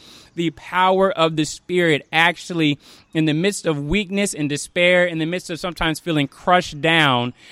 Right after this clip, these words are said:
gives us the power to keep going. The Spirit of God is your engine. Not only is the engine of the church, but because it's the engine of the church, it is your engine that keeps you going.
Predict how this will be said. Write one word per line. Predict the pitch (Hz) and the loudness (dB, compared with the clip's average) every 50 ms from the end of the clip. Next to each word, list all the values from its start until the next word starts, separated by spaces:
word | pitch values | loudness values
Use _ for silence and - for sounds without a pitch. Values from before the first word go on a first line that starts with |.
| - - - | -20 -18 -8
gives | 135 156 202 214 185 170 | 0 2 2 4 4 2
us | 190 170 - | 0 0 0
the | - 160 143 | -2 -4 -4
power | 131 - - - - 208 196 202 202 196 190 160 147 131 127 127 | -4 -4 -10 -16 -10 -4 -2 2 2 4 4 4 4 2 2 0
to | - - 143 127 | -2 -4 -8 -10
keep | - - 156 139 | -8 -8 -8 -4
going. | 135 143 147 151 123 104 92 87 92 95 _ _ _ _ _ _ _ _ _ _ _ _ _ _ _ _ _ _ _ _ _ _ - | 0 2 2 2 2 0 -2 -6 -8 -12 _ _ _ _ _ _ _ _ _ _ _ _ _ _ _ _ _ _ _ _ _ _ 2
The | 143 | 2
Spirit | 143 - - - - 185 190 185 180 165 | 2 2 0 -6 -2 0 2 2 2 2
of | 147 151 | 0 0
God | 156 151 139 135 | 2 2 2 2
is | 139 135 123 107 107 117 | 0 -2 -4 -4 -4 -4
your | 131 170 202 180 151 | -2 -2 -2 -2 -2
engine. | 127 117 107 101 92 98 95 107 | -2 -4 -4 -4 -4 -4 -4 -2
Not | 131 147 151 | -2 -2 -2
only | 156 151 147 135 | 0 0 0 0
is | 123 113 | 0 -2
the | 131 - | -4 -4
engine | - 143 147 131 139 139 | -2 0 0 0 0 -2
of | 123 120 | -2 -4
the | 120 110 | -6 -6
church, | - - 147 127 120 - - _ - - - - | -4 -2 -2 -2 -2 -4 -8 _ -20 -18 -10 -6
but | 143 131 | -4 -2
because | 135 135 - - 180 185 180 | -2 -4 -2 0 0 0 2
it's | 175 156 143 | 0 0 -2
the | 139 | -2
engine | - 139 143 143 127 131 131 | 0 0 0 0 0 0 -2
of | 123 113 | -2 -4
the | 120 117 | -6 -8
church, | - - 143 127 - - | -6 -6 -6 -6 -6 -6
it | 135 120 | -6 -4
is | 120 113 110 110 | -4 -4 -4 -4
your | 123 135 139 135 | -2 -2 -2 -2
engine | 110 113 110 110 101 107 104 | -2 -2 -2 -2 0 0 0
that | 104 101 - | -2 -2 -4
keeps | - 123 110 - - | -4 -6 -6 -6 -6
you | 110 | -6
going. | 101 110 110 104 98 95 90 95 | -2 -2 0 0 -2 -4 -6 -12